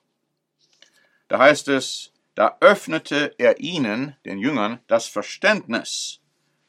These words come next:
dass sie die Schrift verstanden.“ Sie kannten zwar die Schrift, sie hatten zwar die Schrift, das Alte Testament gelesen, verstanden aber gar nicht, was da gesagt wurde. Schon mal gar nicht das, was über Jesus Christus gesagt wurde,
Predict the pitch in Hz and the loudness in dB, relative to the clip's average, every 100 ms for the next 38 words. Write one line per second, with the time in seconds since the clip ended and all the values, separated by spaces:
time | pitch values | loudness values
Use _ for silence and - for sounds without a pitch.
0 | _ 95 92 101 95 107 107 - - _ | _ -12 -10 -10 -10 -8 -8 -10 -20 _
1 | - - 180 139 - _ _ _ _ _ | -14 -8 -8 -8 -16 _ _ _ _ _
2 | _ _ _ _ _ _ _ 80 - - | _ _ _ _ _ _ _ -20 -12 -8
3 | 175 185 117 104 101 90 90 - 82 135 | -6 -6 -8 -4 0 0 -2 -4 -2 -2
4 | - 87 - 104 98 92 87 98 107 82 | -4 -8 -8 -6 -2 -2 -4 -6 -6 -4
5 | - 95 98 - 90 92 95 104 175 127 | -6 -4 -6 -6 -6 -8 -8 -4 -4 -4
6 | 120 - 226 - 123 117 123 117 113 - | -6 -2 -2 0 -2 2 0 0 -2 2
7 | 101 - _ _ _ _ - 107 160 175 | 2 0 _ _ _ _ -14 -4 -4 -4
8 | - 95 - - 139 123 95 113 160 151 | -4 -6 -6 -4 0 0 4 4 4 2
9 | - 127 139 117 120 120 120 123 - 208 | 4 4 4 -2 -4 -6 -6 -8 -6 -6
10 | - 185 - - - _ _ _ _ _ | -2 -4 -4 -10 -14 _ _ _ _ _
11 | _ - 98 87 - 82 71 - | _ -10 -2 -2 -2 -12 -18 -6